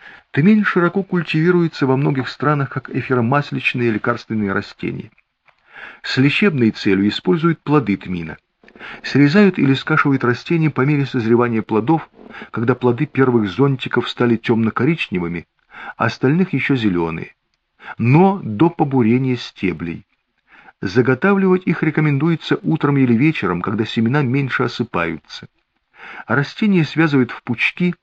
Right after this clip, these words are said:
и сушат в тени под навесом, на чердаках, подстелив под них ткань.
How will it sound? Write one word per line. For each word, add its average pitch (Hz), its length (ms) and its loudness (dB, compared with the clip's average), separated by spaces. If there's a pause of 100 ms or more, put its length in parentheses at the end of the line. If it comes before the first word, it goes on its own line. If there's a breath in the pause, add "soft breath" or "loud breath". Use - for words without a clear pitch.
(540 loud breath)
и 151 120 2
сушат 185 360 -2
в - 100 -12
тени 151 220 2
под 131 200 2
навесом, 104 600 0
на 131 80 0
чердаках, 107 720 -2
подстелив 151 560 -2
под 104 180 0
них 120 200 -4
ткань. 80 460 -8